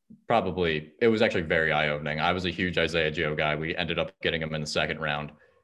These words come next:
I was, I liked Maxey. I didn't love him as much as most people, but I had him seventeen on my board, and we ended up getting him at twenty-one. It was a good pick. He definitely fits the team. Had I done a Sixers-centric big board, he probably would have been a lot higher.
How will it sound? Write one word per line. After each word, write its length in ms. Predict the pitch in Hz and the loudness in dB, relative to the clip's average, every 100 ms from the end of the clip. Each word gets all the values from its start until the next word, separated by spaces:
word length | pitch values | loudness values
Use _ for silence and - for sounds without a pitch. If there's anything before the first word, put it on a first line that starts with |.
| _ _ _ _ _ | _ _ _ _ _
I 140 | 87 | 2
was, 500 | 82 80 76 - - - _ _ _ _ _ - | 2 0 -2 -6 -12 -16 _ _ _ _ _ -4
I 80 | |
liked 400 | 87 78 80 87 | -2 0 -2 0
Maxey. 320 | 90 85 87 95 | 0 0 2 2
I 80 | |
didn't 180 | 92 92 | 2 0
love 160 | 80 78 | -2 -2
him 60 | |
as 100 | 76 | -4
much 200 | 82 78 | -4 -4
as 100 | 80 78 | -6 -6
most 180 | 78 | -8
people, 480 | - 80 85 85 - - | -4 -2 -2 -4 -6 -2
but 100 | 80 | 0
I 60 | |
had 120 | 87 | 2
him 80 | 80 | 0
seventeen 480 | 76 85 80 78 80 | -2 -2 -2 -4 -4
on 80 | 78 | -2
my 120 | 78 | -4
board, 280 | 76 78 76 | -2 -4 -2
and 120 | 76 | -4
we 80 | 73 | -6
ended 200 | 76 76 | -6 -6
up 140 | 71 | -4
getting 240 | 80 76 73 | -4 -4 -6
him 260 | 71 73 - | -8 -10 -8
at 320 | 73 - _ | -8 -8 _
twenty-one. 640 | - 78 73 76 76 76 - | -6 -4 -4 -6 -6 -10 -10
It 60 | |
was 80 | 95 | -6
a 40 | 95 | -2
good 160 | 78 | 0
pick. 180 | 87 78 | 2 0
He 60 | 85 | 0
definitely 260 | 90 90 | 0 0
fits 240 | 85 85 90 | -2 -4 -6
the 80 | |
team. 240 | 82 85 80 | -4 -4 -4
Had 240 | 85 98 | 0 2
I 80 | 95 | 2
done 220 | 92 92 | 2 -2
a 20 | |
Sixers-centric 960 | 85 - 92 87 90 85 80 82 92 - | -4 -4 -4 -2 -4 -2 -4 -2 -4 2
big 160 | 92 90 | 0 2
board, 180 | 95 | 0
he 60 | 92 | 0
probably 280 | 85 78 80 | -2 -2 -2
would 120 | 78 | -6
have 80 | 78 | -4
been 120 | 80 | -4
a 60 | 73 | -2
lot 300 | 73 73 - | -2 -4 -4
higher. 480 | - 82 90 95 | -2 0 0 -4